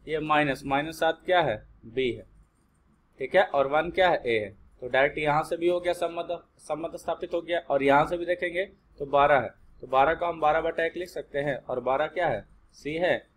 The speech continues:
और वन क्या है? ए है। तो यहाँ से भी हो गया direct, ठीक है। तो इस तरीके से आप, sorry थोड़ा सा mistake हो गया था, इस तरीके से problem आएंगे और आपको सारा का सारा क्या रहेगा? बनाना होगा, ठीक है।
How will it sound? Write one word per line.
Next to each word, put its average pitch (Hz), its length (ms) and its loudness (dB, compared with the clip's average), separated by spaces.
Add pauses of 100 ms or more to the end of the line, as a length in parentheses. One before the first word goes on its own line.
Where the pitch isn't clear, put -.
(140)
और 160 400 4 (880)
वन 147 200 -4
क्या 175 180 2
है? - 120 0
ए 113 120 2
है। 98 260 -12 (180)
तो 123 60 -8
यहाँ 120 220 -4
से 170 140 -6
भी 170 100 -4
हो 175 100 -2
गया 175 120 -4
direct, 156 380 -4
ठीक 151 120 -16
है। - 80 -6 (360)
तो 165 60 0
इस 180 140 0
तरीके 190 300 2
से 165 200 4 (140)
आप, 135 280 6 (100)
sorry 139 280 -2
थोड़ा 135 200 -4
सा 123 160 -6
mistake 117 340 -10
हो 113 60 -8
गया 101 140 -8
था, 143 160 -16 (340)
इस 160 120 -4
तरीके 180 280 4
से 185 120 0
problem 175 440 0
आएंगे 175 280 0
और 160 200 4
आपको 160 360 2
सारा 143 400 0
का 160 120 -8
सारा 147 240 -2
क्या 156 180 -6
रहेगा? 170 240 0
बनाना 117 380 -8
होगा, 98 220 -10
ठीक 120 220 -8
है। 139 160 2